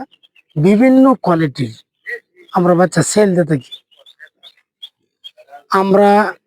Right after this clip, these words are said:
এখন যে সময়টা, বর্তমান যে সময়টা, ওই সময়টা হচ্ছে আপনার জিরো বাচ্চা এবং যারা বোর্ডিংয়ের বাচ্চা, এগুলো লালন পালন করার সময়।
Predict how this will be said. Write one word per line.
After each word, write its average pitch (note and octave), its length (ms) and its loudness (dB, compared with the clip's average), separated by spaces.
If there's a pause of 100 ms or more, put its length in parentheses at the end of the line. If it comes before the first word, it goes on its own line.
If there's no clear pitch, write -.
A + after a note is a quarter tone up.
(1200)
এখন A3+ 380 2
যে G#3 140 2
সময়টা, F3 400 0
বর্তমান F3+ 440 0
যে E3 120 -2
সময়টা, E3 440 0
ওই F#3+ 160 0
সময়টা G3+ 460 2
হচ্ছে G#3+ 220 0
আপনার G#3+ 360 0 (800)
জিরো G3 260 2
বাচ্চা G#3+ 480 2 (240)
এবং E3 460 0 (200)
যারা F3 260 2
বোর্ডিংয়ের G3+ 420 2
বাচ্চা, A3 460 0 (540)
এগুলো F#3+ 220 2
লালন G3+ 340 4
পালন F#3+ 260 0
করার D#3 280 -2
সময়। C3+ 400 -4